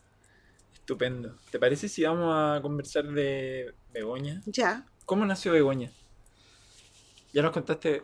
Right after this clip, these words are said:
Speaker 1: por qué se llamó Be-, se
Speaker 2: Sí.
Speaker 1: llama Begoña, Begoña. ¿Cómo nace?
Speaker 2: Bueno, yo siempre, pucha, es casi como obvio, a mí siempre me ha gustado la comida. Yo vivía en España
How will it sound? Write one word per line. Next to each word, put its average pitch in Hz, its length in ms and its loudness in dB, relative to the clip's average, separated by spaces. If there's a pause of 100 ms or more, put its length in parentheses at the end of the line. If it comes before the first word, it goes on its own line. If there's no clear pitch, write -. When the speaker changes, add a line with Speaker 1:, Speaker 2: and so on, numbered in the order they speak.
(100)
Speaker 1:
por - 200 -4
qué 127 140 -8
se 120 120 -6
llamó 104 240 -6
Be-, 101 220 -10
se - 220 -2
Speaker 2:
Sí. 254 180 6
Speaker 1:
llama 180 140 6
Begoña, 160 400 -4 (140)
Begoña. 233 300 -6 (720)
¿Cómo 117 160 -18
nace? 123 340 -12
Speaker 2:
Bueno, 190 280 -2
yo 208 220 0
siempre, 302 880 -2 (380)
pucha, - 340 -8 (460)
es - 100 -20
casi 202 300 -2
como 254 280 -2 (480)
obvio, 285 520 4
a 262 100 6
mí 277 140 4
siempre 320 320 2
me 330 100 4
ha - 20 2
gustado 294 600 4
la 285 160 4
comida. 165 500 -2 (360)
Yo 196 120 0
vivía 202 220 4
en 220 100 0
España 254 540 2